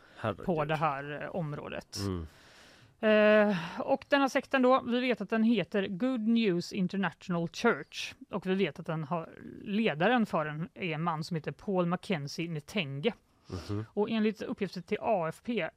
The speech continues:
Speaker 2: eh, så är det han som har liksom manipulerat de här medlemmarna helt enkelt. Eh,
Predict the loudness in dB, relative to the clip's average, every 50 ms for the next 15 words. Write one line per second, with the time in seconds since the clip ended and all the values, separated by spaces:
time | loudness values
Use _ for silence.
0 | _ -6 -4 -2 -2 -2 -4 -2 -2 0 0 2 2 2 0 0 0 -4 -6 -6
1 | -6 -6 -4 -4 -6 -4 -2 -2 -2 -2 -2 -4 -2 -2 -2 -4 -6 -10 _ _
2 | 0 2 4 4 4 4 2 0 0 2 2 2 2 2 2 2 2 2 4 4
3 | 2 0 0 0 -2 -4 -4 -4 -2 -4 -4 -4 -4 -6 -6 -6 -8 -12 -12 -12
4 | -12 -8 -8 -6 -6 -8 -8